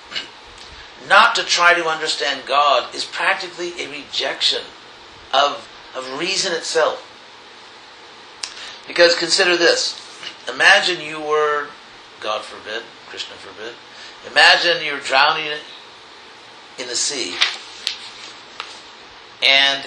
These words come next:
a rescue boat comes up and throws you one of those, you know, life buoys. And you say, "Well, maybe it's a trick,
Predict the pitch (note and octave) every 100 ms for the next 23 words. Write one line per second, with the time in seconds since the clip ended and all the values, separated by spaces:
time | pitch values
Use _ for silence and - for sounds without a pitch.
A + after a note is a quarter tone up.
0 | C3+ C3 C3 B2 D3 D#3 C#3 B2 A2+ A2+
1 | - A#2+ A2+ A#2 A2+ A2 - B2 B2+ B2+
2 | B2 A2+ G#2+ A2 A2 G#2+ G#2 G2+ - A#2
3 | G#2 G2 G#2+ A2 A2 - - G2 F#2+ G2
4 | - - - - - - - - - -
5 | - - - - - - - - - -
6 | - - - - - - - - - -
7 | - - - - C#3 D3+ D#3+ D#3+ D#3 D3+
8 | D3 C#3+ C#3+ C#3 - - A3+ G#3+ G3+ G3
9 | F#3+ F#3 F#3 F3 E3+ E3+ - - - -
10 | - - - - - - - - - -
11 | - - C3 B2 - A2 A2+ A2+ A2 A2